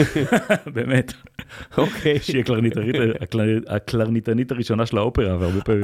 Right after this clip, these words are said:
Speaker 2: אז אתה אומר, "זה באמת אשתך?"
Speaker 1: זה באמת אשתי, לא סתם. והילדים שלי תמיד היו אומרים, "אבא, היום אתה לא אומר כלום לאמא בעבודה." יוצא, מזהירים אותי.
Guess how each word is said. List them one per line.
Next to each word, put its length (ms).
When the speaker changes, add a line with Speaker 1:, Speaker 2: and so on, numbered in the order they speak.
Speaker 2:
אז 180
אתה 100
אומר, 120
"זה 120
באמת 160
אשתך?" 260
Speaker 1:
זה 120
באמת 320
אשתי, 280
לא 160
סתם. 200
והילדים 540
שלי 140
תמיד 220
היו 80
אומרים, 200
"אבא, 260
היום 180
אתה 100
לא 60
אומר 180
כלום 280
לאמא 240
בעבודה." 340
יוצא, 220
מזהירים 580
אותי. 140